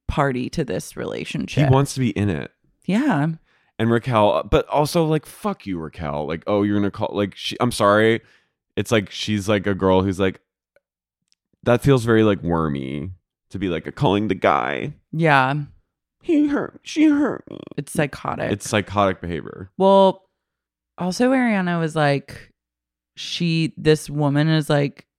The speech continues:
Speaker 1: has no sense of self and is just defining herself through men.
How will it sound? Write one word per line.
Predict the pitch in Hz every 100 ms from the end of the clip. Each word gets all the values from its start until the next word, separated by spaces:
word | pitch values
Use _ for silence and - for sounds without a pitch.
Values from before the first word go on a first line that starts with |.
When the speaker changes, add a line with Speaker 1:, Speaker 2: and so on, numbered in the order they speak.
| -
Speaker 1:
has | - 147 143
no | 147
sense | 143 147 131
of | 139
self | - 131 131 135
and | 127
is | 131
just | - 123 -
defining | 127 - 127 123 123
herself | 139 127 - 123 123 123 -
through | - 135 120 113 113 139 - _ _ _ -
men. | 139 120 - - 151